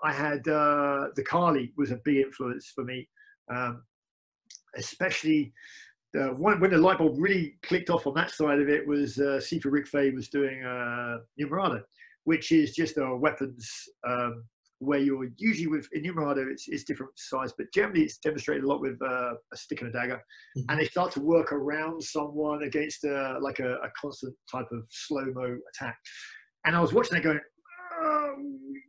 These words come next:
Speaker 1: should be doing that in sport more, because
Speaker 2: <laughs>
Speaker 1: they go, usually in arts like even Savat Panantukan, you offline, right? Whereas, like, your,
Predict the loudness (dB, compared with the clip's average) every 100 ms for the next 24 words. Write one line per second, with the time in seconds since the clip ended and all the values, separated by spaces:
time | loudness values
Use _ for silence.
0 | _ -8 -8 -8 -10 -4 0 4 4 2
1 | -2 2 4 4 2 2 2 2 2 4
2 | 4 4 0 -6 -4 -4 -6 -14 _ _
3 | _ 2 8 10 10 8 4 6 4 2
4 | 0 -4 -4 -6 -10 -4 -4 -2 -2 -4
5 | -6 -6 -6 -6 -6 -4 -4 -4 -6 0
6 | 2 2 -2 -8 -6 0 0 2 -2 -2
7 | -8 _ _ _ _ -8 -4 -2 -2 -4
8 | -6 -4 -4 -6 -4 -6